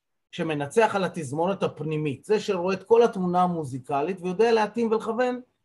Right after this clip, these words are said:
וכל הכלים ליצירה של, אה, התקדמות בהרמוניה, של, אה, התקדמות היצירה, וכינורות פתאום קצת יותר מהר, אה, בס קצת יותר עדין, או בס, אה, אה, טוב, תן בומבה, תן לי גונג כזה גדול.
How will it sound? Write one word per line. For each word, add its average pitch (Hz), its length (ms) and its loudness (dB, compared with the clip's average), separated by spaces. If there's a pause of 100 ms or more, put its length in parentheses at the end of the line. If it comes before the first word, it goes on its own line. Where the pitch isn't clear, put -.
(200)
וכל 269 240 2
הכלים 254 460 2
ליצירה 202 420 0
של, 208 280 2
אה, 170 320 2
התקדמות 180 680 0
בהרמוניה, 160 840 2 (420)
של, 147 340 -4
אה, 147 140 4
התקדמות 175 480 -2
היצירה, 175 800 2 (500)
וכינורות 170 640 4
פתאום 196 280 0
קצת - 260 0
יותר 147 300 -2
מהר, 127 500 -2 (380)
אה, 156 180 4 (140)
בס 214 300 6
קצת 196 340 -6
יותר 180 320 -6
עדין, 143 640 -4 (260)
או 151 160 0
בס, 175 460 4
אה, 175 520 2
אה, 170 140 0
טוב, 247 420 8
תן 214 220 6
בומבה, 175 440 6
תן 175 160 0
לי 160 100 0
גונג 156 420 -2
כזה 135 220 -4
גדול. 120 340 -6